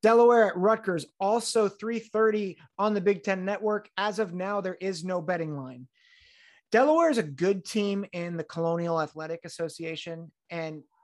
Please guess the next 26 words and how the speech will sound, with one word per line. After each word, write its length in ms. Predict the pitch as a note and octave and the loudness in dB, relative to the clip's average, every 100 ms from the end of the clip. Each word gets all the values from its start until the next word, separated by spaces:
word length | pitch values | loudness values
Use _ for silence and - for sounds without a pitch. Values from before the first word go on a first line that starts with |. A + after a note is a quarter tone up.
| _ | _
while 240 | - F#3+ F#3 | -10 -6 -4
Rutgers 560 | F3 G#3 A#3 B3+ A#3+ | 0 0 0 -6 -8
should 300 | G#3+ - E3 | -8 -10 -10
not 300 | D3+ F3+ F3 | -10 -10 -10
lose 680 | D#3 D3+ F3 G3 G3+ G3+ E3+ | -10 -8 -4 -4 -4 -6 -10
to 280 | - - G#3 | -12 -10 -8
the 100 | E3 | -8
Blue 280 | D3 D#3+ F3+ | -10 -10 -8
Hens, 560 | F3+ G#3+ A3+ A#3+ - - _ _ _ _ _ | -6 -6 -6 -8 -14 -20 _ _ _ _ _
they 220 | F3+ A3+ D4 | 0 2 2
need 320 | C4+ C4+ G#3+ | 0 -2 -4
to 100 | A3+ | -4
be 160 | E3+ | -4
cautious. 800 | G3+ - D#3 A#2+ - - - - _ _ _ _ _ _ _ | -8 -10 -12 -12 -18 -20 -20 -20 _ _ _ _ _ _ _
They 120 | - F3 | -10 -6
need 440 | F3 G3 A#3+ A3+ | -4 -2 0 -2
to 80 | F#3+ | -4
be 100 | G#3 | -10
cautious. 400 | - D#3+ - C3 | -6 -8 -8 -10
They 120 | E3 | -8
have 100 | D#3 - | -8 -10
two 160 | A#3 | -10
solid 400 | A#3 B3 A3 G#3 | -6 -4 -4 -4
wins 640 | F3 F#3 F#3 F#3 F#3 F3+ - _ _ _ - | -6 -8 -8 -8 -12 -14 -20 _ _ _ -14
against 440 | D#3 F3 F#3+ - | -10 -8 -10 -10
Temple 640 | G3+ F#3 F3+ F3+ E3+ D#3 | -8 -6 -4 -2 -2 -4